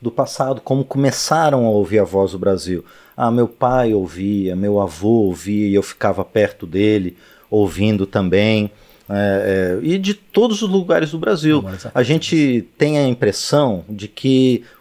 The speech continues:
Speaker 1: o rádio ele pega mais no interior, né? Que as pessoas das cidades pequenas ouvem mais o rádio, mas não. De todos os lugares do Brasil, de grandes cidades,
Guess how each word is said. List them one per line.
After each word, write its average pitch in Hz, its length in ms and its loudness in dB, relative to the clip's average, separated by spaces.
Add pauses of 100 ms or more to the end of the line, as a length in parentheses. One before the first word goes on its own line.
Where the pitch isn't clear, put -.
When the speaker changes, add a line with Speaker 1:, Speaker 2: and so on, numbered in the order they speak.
Speaker 1:
o 120 100 -4
rádio 117 500 0
ele 120 140 2
pega 120 380 0
mais 120 320 0
no 117 100 0
interior, 113 680 2 (140)
né? 101 320 -4
Que - 80 -6
as - 100 -6
pessoas 117 540 0 (240)
das 110 160 0
cidades 113 380 -2
pequenas 123 680 -2
ouvem 113 340 2
mais 104 260 -2
o 95 60 -8
rádio, 95 320 -6
mas 180 180 -2
não. 202 240 -2 (480)
De 135 140 -12
todos 233 400 0
os 214 100 -4
lugares 175 360 0
do 160 60 -10
Brasil, 151 460 0
de 123 140 -6
grandes 147 580 0
cidades, 107 960 0